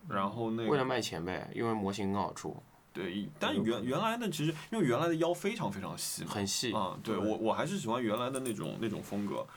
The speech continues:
Speaker 1: 第二件事情就是一直在做平行宇宙。其实安-，安野秀明之前讲过，就是他特别希望能把E V做得像那个高达一样，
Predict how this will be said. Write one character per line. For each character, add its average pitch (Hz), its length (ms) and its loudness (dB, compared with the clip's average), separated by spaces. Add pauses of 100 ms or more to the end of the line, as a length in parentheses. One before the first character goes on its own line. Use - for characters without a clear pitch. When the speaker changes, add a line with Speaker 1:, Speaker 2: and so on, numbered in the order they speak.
(460)
Speaker 1:
第 202 120 2
二 220 200 6
件 127 140 0
事 117 160 -2
情 110 140 2
就 104 100 2
是 92 400 -4 (480)
一 196 180 4
直 110 200 0
在 107 180 6
做 95 360 -2
平 98 200 -6
行 95 80 -4
宇 78 100 -6
宙。 76 200 -4
其 196 180 0
实 180 180 2 (440)
安-， 151 240 0
安 165 100 0
野 160 60 2
秀 156 100 0
明 151 180 2
之 165 140 -4
前 151 160 0
讲 71 260 0
过， 110 140 2
就 117 80 -4
是 139 80 -4
他 175 140 0
特 185 160 2
别 127 100 0
希 - 160 -6
望 139 160 2
能 110 140 0
把 95 120 4
E 101 120 -2
V 113 180 2
做 113 220 0
得 98 120 0
像 101 360 0 (120)
那 92 260 -2
个 78 260 -4
高 113 180 0
达 90 180 0
一 92 100 -4
样， 71 140 -8